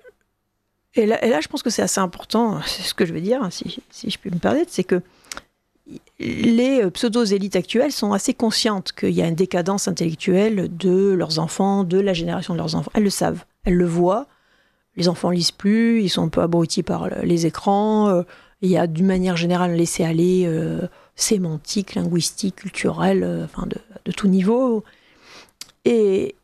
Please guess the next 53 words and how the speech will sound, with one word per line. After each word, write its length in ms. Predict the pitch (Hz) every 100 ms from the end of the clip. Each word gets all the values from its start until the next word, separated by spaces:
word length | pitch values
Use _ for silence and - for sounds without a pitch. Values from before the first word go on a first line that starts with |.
| -
et 120 | 190
en 60 | 175
même 180 | 180
temps, 160 | 214 330
ils 140 | 233
veulent 160 | 175 175
quand 100 | 185
même 180 | 233 294
que 120 | 202
leurs 240 | 180 175
enfants 320 | 220 - 277 220
restent, 360 | 233 - -
euh, 300 | 180 170 175 - -
des, 240 | - - - - _ -
fassent 240 | - 156
partie 220 | - - 196
des 220 | 185 180
élites 300 | 190 339 -
et 80 | 160
restent 320 | 226 277 -
sur 220 | - 175
le 40 | 202
haut 80 | 233
du 100 | 180
panier. 300 | 208 208 -
Alors 100 | -
comment 260 | 277 285
on 40 | 262
fait ? 260 | - 240 _ _ _ _ _ _ _ _ _ _ _ _ _ -
Comment 180 | 233 233
on 40 |
fait ? 200 | 185 -
Eh 80 | -
bien, 140 | 185 247
en 60 |
fait, 200 | 214 285
on 80 | 208
fait 140 | -
une 80 | 214
sécession 580 | 170 262 - 208 - 240
scolaire. 400 | - 196 185 -
C'est-à-dire 320 | - 196 180
qu'en 100 | -
fait, 400 | 175 220 302 - - _
on 60 | 190
fait 160 | - 240
en 100 | 220
sorte 480 | - 220 - - - _ _ _ -
que 80 |
l'essentiel 640 | 214 240 277 262 - 233 185
des 200 | 180 175
autres 400 | 240 - 196 175
enfants 440 | 180 - 190 190